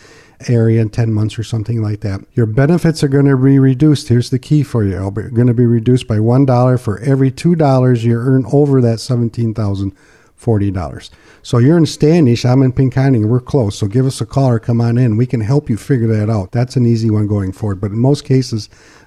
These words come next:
uh, if you're earning a decent income, that's probably not a good idea.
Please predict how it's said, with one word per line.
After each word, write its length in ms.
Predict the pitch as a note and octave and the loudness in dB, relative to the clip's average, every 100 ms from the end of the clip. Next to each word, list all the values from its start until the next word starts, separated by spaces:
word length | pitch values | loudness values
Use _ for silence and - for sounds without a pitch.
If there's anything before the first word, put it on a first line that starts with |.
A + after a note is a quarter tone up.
| - | -6
uh, 140 | G#2+ | -4
if 100 | A2 | -2
you're 140 | B2 B2 | -2 0
earning 400 | D3 C#3 C3+ B2+ | 2 2 2 2
a 80 | |
decent 340 | A#2+ C#3 C#3 C3+ | 0 0 0 0
income, 300 | D3 - G#2+ | 0 0 -2
that's 180 | B2+ - | -2 -8
probably 560 | - C#3+ C#3 B2 A2+ | -6 -4 0 0 0
not 160 | G#2+ G2 | -2 -4
a 60 | |
good 140 | F#2+ F2+ | -6 -8
idea. 300 | E2+ E2+ | -8 -14